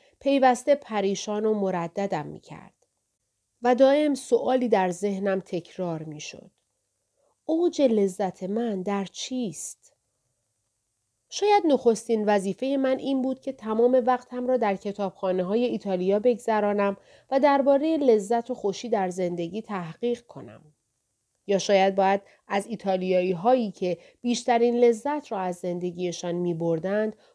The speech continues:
مصاحبه می‌کردم و از آنان می‌پرسیدم که چگونه آنقدر احساس لذت و شادی می‌کنند و بعد گزارشی در این باره می‌نوشتم. وقتی دریافتم تنها سوالی که باید بپرسم این است که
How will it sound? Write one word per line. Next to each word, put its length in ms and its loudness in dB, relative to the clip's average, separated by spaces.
مصاحبه 640 0
می‌کردم 640 -4
و 40 -2
از 240 -4
آنان 260 0
می‌پرسیدم 1000 -2
که 260 -2
چگونه 460 2
آنقدر 540 0
احساس 560 -6
لذت 580 -2
و 60 -4
شادی 420 -2
می‌کنند 680 -6
و 80 -2
بعد 400 0
گزارشی 640 2
در 180 -4
این 240 -10
باره 260 -8
می‌نوشتم. 720 -16
وقتی 300 -2
دریافتم 800 0
تنها 380 0
سوالی 380 0
که 140 2
باید 340 2
بپرسم 540 -4
این 180 0
است 300 -6
که 240 -2